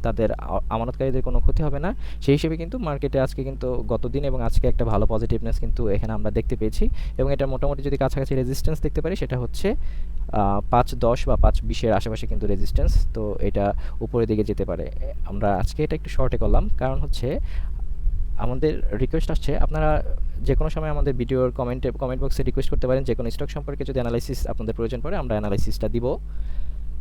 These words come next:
তো আমাদের সাথে আপনারা যুক্ত থাকুন। এখানে যেটা দেখছি যে আমার, আমি যদি এখানে একটু বড়, আহ, একটু আগে থেকে যদি একটু দেখি, যে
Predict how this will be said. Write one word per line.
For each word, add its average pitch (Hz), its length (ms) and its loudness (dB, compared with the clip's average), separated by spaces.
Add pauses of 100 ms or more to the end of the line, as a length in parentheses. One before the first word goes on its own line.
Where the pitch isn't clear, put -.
(160)
তো 117 60 -4
আমাদের 107 180 -2
সাথে 151 260 0
আপনারা 143 460 6
যুক্ত - 200 4
থাকুন। - 280 2 (1800)
এখানে 151 260 2
যেটা 160 180 2
দেখছি 160 400 6
যে 120 420 4 (1300)
আমার, 120 460 2 (280)
আমি 123 160 -4
যদি 143 240 0
এখানে 139 180 0
একটু - 160 4
বড়, - 220 4
আহ, - 460 4
একটু - 180 6
আগে 131 200 2
থেকে 139 260 0
যদি 131 160 2
একটু - 180 -2
দেখি, 135 360 -2 (680)
যে 107 320 4